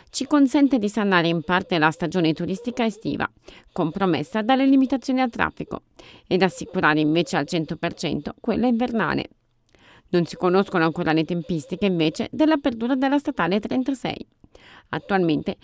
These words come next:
si procede con i lavori di messa in sicurezza del versante, che al momento non registra movimenti significativi. In seguito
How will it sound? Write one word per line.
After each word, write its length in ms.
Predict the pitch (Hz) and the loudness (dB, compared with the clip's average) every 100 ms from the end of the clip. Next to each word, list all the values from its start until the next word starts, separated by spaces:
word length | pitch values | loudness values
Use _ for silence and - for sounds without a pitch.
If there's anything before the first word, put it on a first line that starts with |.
| - | -20
si 180 | - 320 | -4 -2
procede 420 | 285 285 330 285 | -2 -2 0 0
con 160 | 254 208 | 2 2
i 80 | 185 | 4
lavori 420 | 180 214 202 185 | 4 2 2 2
di 80 | 170 | 2
messa 280 | 190 196 165 | 0 0 -4
in 80 | |
sicurezza 440 | 151 - 220 240 214 | -6 -8 -6 -4 -2
del 160 | 240 | -2
versante, 640 | 240 247 - 165 151 - - _ _ _ _ _ - | 0 -2 -4 -8 -6 -10 -14 _ _ _ _ _ -6
che 100 | 160 | 0
al 60 | |
momento 440 | 151 196 160 175 247 | 2 4 4 2 2
non 180 | 277 277 | 2 4
registra 440 | 233 190 - 247 | 2 -2 -4 0
movimenti 540 | 240 226 226 196 208 | 2 2 2 0 -2
significativi. 840 | 254 262 262 240 247 233 180 - - _ _ - _ - | -4 0 -2 -2 -8 -6 -8 -8 -14 _ _ -20 _ -8
In 140 | 165 | -6
seguito 480 | 156 151 139 151 - | -4 -4 -4 -4 -8